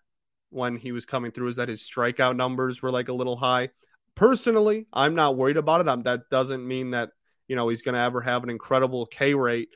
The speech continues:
or, or K percentage, and, and that doesn't mean that he might have a little bit of a higher there in the first year or two of his career. But, um, you know, he, he's so young and still developing, and, and his, his hands travel so well. I'm really not worried about it at all.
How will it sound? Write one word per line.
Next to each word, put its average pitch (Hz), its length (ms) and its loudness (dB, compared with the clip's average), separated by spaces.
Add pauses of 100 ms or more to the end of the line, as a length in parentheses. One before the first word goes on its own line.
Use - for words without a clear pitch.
(400)
or, 120 260 -2
or 120 40 -2
K 151 240 2
percentage, 135 640 0
and, 123 100 -2
and 127 160 -2
that 127 120 2
doesn't 135 340 4
mean 135 80 0
that 127 120 0
he 127 60 -2
might 127 240 2
have 127 300 2
a 120 120 0
little 123 220 -2
bit 131 140 0
of 127 80 -4
a 117 80 0
higher 135 400 4
there 123 180 2
in 120 60 -4
the 117 60 -4
first 131 300 -4
year 131 140 -2
or 120 40 -4
two 131 180 -2
of 120 60 -6
his 117 120 -6
career. 127 420 2
But, 120 200 -2 (420)
um, 117 400 -2 (100)
you 135 120 -2
know, 120 120 2
he, 131 180 -8
he's 135 160 -8
so 147 220 4
young 131 220 4
and 120 80 -6
still 135 220 -4
developing, 123 680 0
and, 113 140 -6
and 113 400 -8
his, 131 280 -6
his 127 200 -14
hands 156 400 0
travel 127 380 2
so 120 260 -4
well. 110 300 0
I'm 113 120 -4
really 123 200 -4
not 117 240 -2
worried 117 180 -4
about 113 220 0
it 107 100 -4
at 110 120 -2
all. 113 280 2